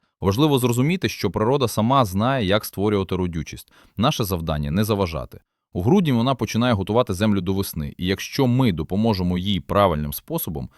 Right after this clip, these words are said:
то отримуємо врожай утричі більший, ніж від будь-якого гною.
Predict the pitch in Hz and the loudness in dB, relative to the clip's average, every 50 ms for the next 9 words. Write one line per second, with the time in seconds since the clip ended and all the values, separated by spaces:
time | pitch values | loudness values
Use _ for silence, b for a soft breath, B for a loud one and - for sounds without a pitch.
0 | b b b b - 95 95 87 - 123 156 165 151 131 113 95 87 90 95 95 | b b b b -2 0 0 2 2 0 0 0 0 0 0 0 0 0 -2 0
1 | 107 127 131 - - 95 - 113 113 110 - - 85 80 104 123 151 - - - | 0 0 0 -2 -4 -4 -2 0 0 0 0 -2 -4 -2 0 0 0 -2 -4 -6
2 | 76 - - 82 87 82 - 85 85 73 71 98 120 113 104 - - 92 87 80 | -6 -6 -4 -4 -4 -4 -4 -6 -8 -6 -4 -4 -2 -2 -4 -4 -2 -4 -4 -4
3 | 76 82 78 76 71 65 - | -4 -4 -4 -4 -6 -6 -10